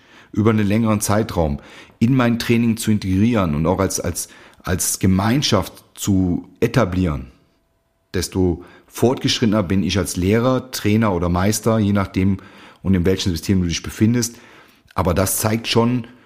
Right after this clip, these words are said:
etwas über dich aus. Und dafür sage ich auch immer, und jetzt kommen wir wieder hin, was ich schon mal eingangs erwähnt hatte, äh, ich bin ein Freund, auch in der Kampfkunst der Marktwirtschaft. Weil die Marktwirtschaft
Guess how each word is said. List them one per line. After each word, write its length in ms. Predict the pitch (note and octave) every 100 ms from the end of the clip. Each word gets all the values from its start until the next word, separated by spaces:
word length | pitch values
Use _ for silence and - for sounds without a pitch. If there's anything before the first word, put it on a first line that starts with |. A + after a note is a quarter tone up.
| _
etwas 300 | - G2 G2+
über 100 | G2
dich 200 | G2+ -
aus. 260 | - D3 G2+
Und 60 | F#2
dafür 220 | F2+ G2
sage 260 | G2 A2+
ich 120 | A#2+ A#2
auch 140 | A2+
immer, 260 | G#2+ C#3 D3+
und 160 | A2+
jetzt 160 | G2+ -
kommen 160 | A#2
wir 40 | G#2+
wieder 160 | G#2
hin, 180 | F#2+ A2
was 120 | G#2
ich 80 | F#2+
schon 120 | -
mal 100 | F#2+
eingangs 320 | F2+ C3 C3 A#2
erwähnt 280 | G#2+ A#2+
hatte, 300 | A2+ A2+ A2+ - - - -
äh, 180 | - F#2+ -
ich 120 | -
bin 160 | A#2+
ein 80 | C#3+
Freund, 600 | - - G#2 C3 D3 - _ _ _
auch 160 | B2+ C#3
in 60 |
der 140 | A#2+ -
Kampfkunst 640 | G#2+ C3 - C3+ B2+ -
der 80 | G#2+
Marktwirtschaft. 720 | G2 A2 - D#2 C#2 - -
Weil 80 | E2
die 60 |
Marktwirtschaft 800 | F2 F#2 C#3 - A#2+ A#2+ B2 A#2+